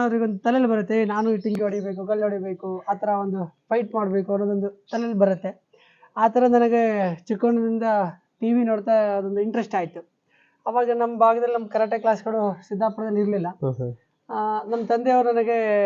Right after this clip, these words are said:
Speaker 1: ಅದ್ರದ್ದು ಕರಾಟೆಗೆ ಕೆಲವೊಂದು ಏನ್ ಮೂವಿ ಬೇಕು ಅದನ್ನ ಇದ್ ಮಾಡ್ತಾ ಹೋದ್ರು.
Speaker 2: ಹ್ಮ್.
Speaker 1: ಆ, ಟಿ ವಿ ನೋಡ್ಕೋತಾ ಕರಾಟೆ ಒಂದು ಬೇಸಿಕ್ ಆಯ್ತು.
Speaker 2: ಹ್ಮ್, ಹ್ಮ್.
Speaker 1: ಆಮೇಲೆ ನಮ್ಮ ತಂದೆಯವರು ಫಿಸಿಕಲಿ ಸ್ವಲ್ಪ, ಆ, ಜಾಸ್ತಿ ಆಸಕ್ತಿ ಕೊಡೋರು.
Speaker 2: ಹ್ಮ್, ಹ್ಮ್.
Speaker 1: ಅಂದ್ರೆ ವರ್ಕೌಟಿಗೆ ಸಂಬಂಧ.
Speaker 2: ಹ್ಮ್, ಹ್ಮ್.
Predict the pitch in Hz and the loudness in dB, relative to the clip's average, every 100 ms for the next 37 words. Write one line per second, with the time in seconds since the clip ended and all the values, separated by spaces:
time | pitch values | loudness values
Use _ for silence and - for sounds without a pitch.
0 | 196 190 185 180 175 - 208 208 208 196 | 2 2 0 -4 -8 -10 -6 -4 -2 -2
1 | 170 - _ - 220 220 226 220 220 220 | -2 -10 _ -10 -6 -4 -4 -4 -4 -6
2 | 208 - 220 220 220 220 214 226 214 208 | -8 -6 -4 -2 -2 0 0 0 0 -2
3 | 214 208 214 208 208 202 196 196 185 _ | -4 -4 -2 -2 -2 -2 -4 -4 -6 _
4 | - 208 208 190 202 180 165 175 _ 160 | -6 -4 -2 -4 -4 -4 -6 -8 _ -6
5 | 143 143 - _ 240 220 214 - 269 277 | -4 -6 -10 _ -10 -8 -6 -2 0 0
6 | 262 254 240 254 247 233 220 233 226 214 | 0 0 0 -2 0 -2 -2 -2 -2 0
7 | 208 180 - 220 202 226 202 175 - - | -2 -4 -4 -2 -2 -2 -4 -6 -6 -14
8 | - 143 135 127 135 247 254 254 247 247 | -8 -4 -4 -4 -2 0 0 0 0 0
9 | 226 214 208 208 208 226 226 220 226 247 | 0 -2 -2 -2 -4 -4 -4 -2 -2 -2
10 | 214 208 247 262 254 240 214 208 220 196 | 0 -2 -2 -2 -2 -2 -4 -6 -4 -4
11 | 160 _ - 220 202 202 214 214 254 233 | -6 _ -16 -10 -6 -4 -6 -4 -2 -2
12 | 208 196 202 214 202 180 156 - - 131 | -2 -4 -6 -6 -6 -6 -8 -10 -6 -4
13 | 202 202 185 190 185 208 208 202 190 185 | 0 0 0 -2 -2 -4 -2 -2 -2 -4
14 | 175 190 - - 147 135 | -4 -8 -12 -8 -4 -4